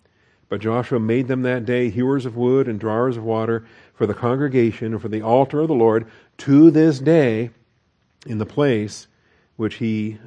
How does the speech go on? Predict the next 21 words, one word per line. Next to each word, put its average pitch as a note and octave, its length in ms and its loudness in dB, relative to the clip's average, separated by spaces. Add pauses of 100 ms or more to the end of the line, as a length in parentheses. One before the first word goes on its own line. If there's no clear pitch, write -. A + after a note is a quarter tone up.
would G#2+ 300 -6
choose. F#2+ 880 -8
All A2 100 -10
right, G2 240 -8
so - 140 -14
now G#2 140 -8
you G#2+ 160 -8
have G#2+ 240 -8
your G#2 120 -6
outline, A#2 640 -2 (760)
uh, G2+ 220 -8
in F#2+ 80 -10
these G#2 180 -10
notes. G#2+ 540 -6 (2000)
The G#2 100 -12
Gibeonites B2+ 560 0
were A2+ 100 -2
a G#2+ 40 -2
clan A2 300 -4
of G2+ 100 -10
Hivites. C#3+ 720 -2